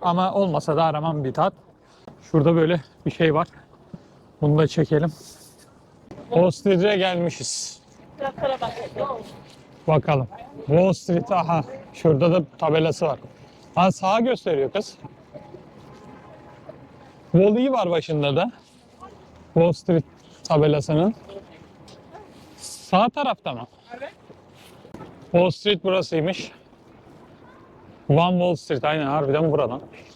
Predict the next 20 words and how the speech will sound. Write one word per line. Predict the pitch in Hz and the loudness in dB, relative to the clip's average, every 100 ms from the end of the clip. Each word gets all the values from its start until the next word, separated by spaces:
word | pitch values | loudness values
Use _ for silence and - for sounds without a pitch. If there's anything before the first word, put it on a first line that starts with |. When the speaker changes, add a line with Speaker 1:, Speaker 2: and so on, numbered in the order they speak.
| - | 0
Speaker 1:
Ya | 175 | 2
ama | 190 160 | 4 2
biz | 156 151 | 2 2
başında | 180 - 208 | 2 2 2
mı, | 208 | 2
bir | 147 | 2
şey | 202 | 2
olmadığı | 208 226 226 233 | 2 2 0 -2
kısmında | - 185 147 135 | -2 0 2 2
mıyız | 131 | 0
acaba? | 120 113 110 - - - - - - 247 - - - 508 - - - - - | 0 0 -2 -4 -12 -20 -20 -20 -20 -20 -20 -20 -16 -16 -16 -20 -20 -18 -4
Ha, | 170 | 0
biz | 160 151 | 2 2
daha | 185 | 0
başındayız. | 170 - 165 160 123 - | -2 -4 -2 0 0 -4
Tamam, | 127 123 | -4 -2
aşağı | 131 160 147 | -2 -2 0
doğru | 143 139 | 0 0
gidiyor. | 127 110 113 - - - - - - - - - | -2 -2 -2 -4 -16 -20 -20 -20 -20 -20 -16 -2
Okey. | 143 151 | 0 0